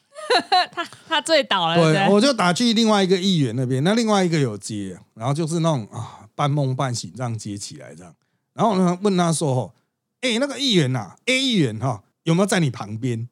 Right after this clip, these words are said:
Speaker 2: <laughs> 然后那个接电话议员说，“有啊，有啊，他在我旁边，怎么样？”我说，“哎，你们现在在哪里啊？”哦，他说，“哦，我们现在在按摩啊。”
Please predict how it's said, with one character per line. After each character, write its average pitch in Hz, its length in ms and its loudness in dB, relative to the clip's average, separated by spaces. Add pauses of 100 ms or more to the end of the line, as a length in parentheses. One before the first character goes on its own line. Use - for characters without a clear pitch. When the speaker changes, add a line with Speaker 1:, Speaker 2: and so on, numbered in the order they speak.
(140)
Speaker 2:
<laughs> 151 360 2
然 190 260 2
后 - 340 2 (360)
那 220 100 2
个 202 140 4
接 196 180 0
电 185 160 4
话 185 100 0
议 170 60 0
员 151 100 -4
说 147 200 -6
，“有 113 140 -4
啊， 117 120 -4
有 104 80 -6
啊， 98 100 -8
他 139 140 -2
在 135 140 0
我 104 100 -4
旁 110 240 -8
边， 120 240 -2
怎 117 140 -4
么 107 80 -8
样？” 127 260 -2
我 135 80 0
说 339 160 -4 (160)
，“哎， 269 80 -2
你 196 140 0
们 170 100 2
现 240 100 0
在 226 80 0
在 220 140 -2
哪 151 220 0
里 135 160 -2
啊？” 85 120 -12 (240)
哦， 107 160 -8
他 147 140 -2
说 165 180 -6
，“哦， 147 100 -2
我 - 20 0
们 123 120 -2
现 170 120 2
在 160 80 4
在 156 160 0
按 160 120 2
摩 98 380 -4
啊。” 101 80 -16